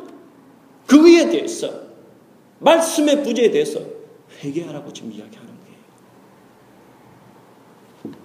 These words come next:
자, 두 번째로 우리가 이 문제에서 풀어야 될 것이 무엇입니까? 앞에 다시 보시면 회개하라. 그리하지 아니하면 내가 내게 속히 버가모 교회로 가서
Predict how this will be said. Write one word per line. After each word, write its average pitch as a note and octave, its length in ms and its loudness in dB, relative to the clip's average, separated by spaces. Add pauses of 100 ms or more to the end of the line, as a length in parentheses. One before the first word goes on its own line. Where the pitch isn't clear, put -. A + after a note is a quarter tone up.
(100)
자, F#3+ 160 2
두 A3 100 4
번째로 C#4+ 360 4
우리가 B3 500 2
이 C4 100 -2
문제에서 G#3+ 1000 2 (540)
풀어야 A#3+ 360 2
될 F3+ 180 0
것이 F3+ 200 -4
무엇입니까? C#3 760 -4
앞에 D#3 520 -6 (280)
다시 D#3 260 -6
보시면 C3+ 560 -6 (2500)
회개하라. G#3+ 600 2 (1000)
그리하지 A#3+ 520 4
아니하면 D3+ 600 0 (500)
내가 A3 600 2 (100)
내게 F3+ 560 4
속히 - 560 -8 (260)
버가모 G#3 380 4
교회로 G3 260 4
가서 G3+ 540 0